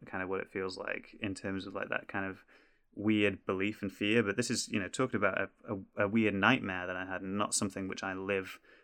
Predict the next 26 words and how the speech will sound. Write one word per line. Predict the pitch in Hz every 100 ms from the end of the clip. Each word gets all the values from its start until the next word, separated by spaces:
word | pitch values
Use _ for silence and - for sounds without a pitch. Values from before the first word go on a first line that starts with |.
| _ -
throughout | 107 98 98
my | 92 95
whole | 101 98 92
life, | 95 90 90 -
like, | 95 95 -
y-, | 98
or, | 98 92
like, | 92 - - - _ _ _ _ _ _ _ -
you |
know, | 101 87 95
leading | 117 113 113 104
up | 107
to | - 98
an |
event, | 92 90 101 90
you | 92
know. | 90 92
Imagine | 110 120 117
feeling | 117 123 113 101
like | 98 -
that | 98 92 - - _ _ _ _
for, | -
like, | 101 95 -
weeks | 107 110 -
on | 104
end | 101 101 123 139